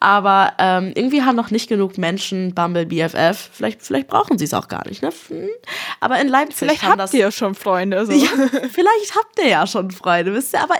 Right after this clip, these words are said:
Speaker 1: ich halt nicht, ja? Ich such Leute. So,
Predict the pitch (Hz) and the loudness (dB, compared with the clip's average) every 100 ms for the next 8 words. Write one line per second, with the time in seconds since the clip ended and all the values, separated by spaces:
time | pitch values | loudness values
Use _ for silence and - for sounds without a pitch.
0 | 427 - 262 185 180 - 190 233 302 359 | 0 0 2 2 0 -2 0 2 0 2
1 | - 480 302 185 254 285 196 180 339 415 | 2 2 4 2 4 2 0 -4 -4 -12
2 | - 294 240 | -14 -4 0